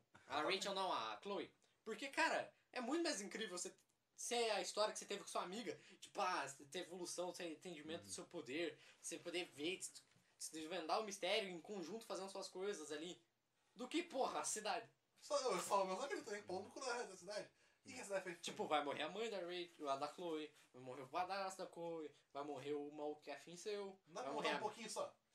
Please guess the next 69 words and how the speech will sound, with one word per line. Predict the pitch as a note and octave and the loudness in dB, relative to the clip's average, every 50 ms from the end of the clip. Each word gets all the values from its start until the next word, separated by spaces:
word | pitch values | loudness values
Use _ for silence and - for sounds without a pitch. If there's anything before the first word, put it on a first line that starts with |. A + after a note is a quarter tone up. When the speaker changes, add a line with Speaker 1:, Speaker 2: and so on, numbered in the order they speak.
| _ _ _ | _ _ _
Speaker 1:
Como | C#3 C3 | -16 -16
assim? | B2+ B2+ A#2 _ _ _ _ _ - | -16 -16 -18 _ _ _ _ _ -20
Speaker 2:
Tipo, | - E3 E3+ | -16 -16 -12
tá | - - G#3+ | -6 -4 -4
vendo | G#3+ B3+ B3 | -4 -4 -4
um | G#3 | 0
tornado, | C4+ C4 A3+ F#3+ - C4 - - - F3 D#3+ D#3 | 0 2 2 2 2 2 0 0 0 -2 -4 -2
é | D#3 D#3+ | -4 -4
um | D#3+ - | -2 0
tornado | G#3+ G3+ F#3+ F#3+ | 0 2 2 2
tá | G#3 A3 | 0 -2
vendo, | E3+ D#3+ D3 D3+ F3 | -4 -4 -6 -8 -8
né? | F3+ - | -6 -2
Speaker 1:
É. | D#3 D3+ B2+ - - _ _ _ _ _ _ _ | 0 0 0 -2 -6 _ _ _ _ _ _ _
Speaker 2:
Posso | - A3 A#3 A#3 | -8 -6 -6 -6
voltar | - - - | -6 -6 -6
só | - - D4 D4+ | -2 -2 -2 -2
um | - | -2
pouquinho? | G#3 F3+ - - G3+ F#3+ - - _ _ _ _ _ _ _ _ - | -4 -8 -8 -8 -12 -12 -12 -14 _ _ _ _ _ _ _ _ -16
Speaker 1:
Como | B2+ A2+ | -16 -14
assim, | - B2+ | -14 -14
voltar | A2+ A2 G#2+ A#2 | -16 -14 -16 -16
um | A2+ | -18
pouquinho? | - A#2+ A2+ - _ | -16 -18 -20 -16 _
Speaker 2:
Tá | - A3+ | -6 -4
vendo | A3 B3+ | -4 -2
um | B3 | 0
tornado | C#4 A#3 G#3+ A3+ B3 - | 0 2 6 6 6 4
pra | - - | 4 -4
voltar | - C4 C4 | -4 0 0
um | C4 C4 | 0 0
pouquinho | - D4 C#4 - - D#4 D#4 D4 | 0 -2 -2 -2 -4 -4 -2 -2
assim | - C4+ | -2 -4
no | A#3+ A3+ | -6 -6
dia | F3 E3+ G#3+ A#3 A#3 G#3 A3 | -8 -4 -2 0 0 0 -2
antes | A#3+ B3 - | -4 -4 -6
do, | F#3+ F#3 F3 _ - | -10 -14 -16 _ -14
quando, | - A#3 A#3+ A#3 - - G#3 B3 | -10 -10 -10 -10 -10 -8 -4 -4
antes | C#4+ C#4 - | -4 -4 -4
do | - | -2
tornado | C#4 A#3+ A#3 A3 | -2 0 0 0
chegar? | - - F3+ - - - | -4 -4 -4 -6 -6 -6
Speaker 1:
E | C3 C#3 D#3+ | -2 0 0
avisar | E3 D3 E3+ F3 F3 | 2 4 4 2 2
todo | F3+ E3 E3 | 2 -6 -8
mundo | F3 F#3 F3 | -6 -6 -4
pra | - D#3+ | -4 -4
vazar? | C3+ C#3 C#3+ C#3+ G#3 A3 G#3+ - _ - | -4 -4 -2 -2 -2 -4 -4 -8 _ -4
Speaker 2:
Claro. | C4 G#3+ - - - _ _ _ | -2 -2 -2 -2 -6 _ _ _
Speaker 1:
Sim, | - - C#4+ C4 G#3 | -6 -4 -4 -4 -2
poderia. | - D#3+ - C3+ C3+ C3+ - - C#3+ C3+ - _ _ - | -2 -2 0 0 -4 -4 -4 -12 -20 -20 -20 _ _ 0
A | G3 A3+ | 2 2
ideia | A#3 F#3 G3 G#3 A#3 B3 A#3+ | 2 4 4 4 4 4 2
é | A3+ | -2
que | - | -4
você | - A#3+ A#3 - | -4 -4 -4 -4
deveria | F#3 G#3+ G#3+ F#3+ G#3 G#3+ G#3+ | -2 -2 -2 0 0 -2 0
poder | A#3+ A3+ A3 | 2 0 2
fazer | A3 A#3 A#3 B3+ A#3 | 2 -2 -4 -4 -6
isso, | G3+ - | -6 -4
mas | D3 C#3 D3 | -6 -6 -6
não | F#3+ G#3 G3+ | -6 -8 -4
pode | F#3+ G3 G#3+ A#3 A3 | 0 0 0 0 -2
porque | G#3 - F3+ F3 | -6 -12 -14 -14
você | - F#3 F3+ | -12 -10 -10
só | - F#3+ | -10 -10
tem | - F#3 | -10 -10
dois | F3 F3+ F#3 F#3+ | -10 -10 -10 -10
finais. | - F3+ E3+ D3+ D3 - | -10 -8 -8 -8 -8 -10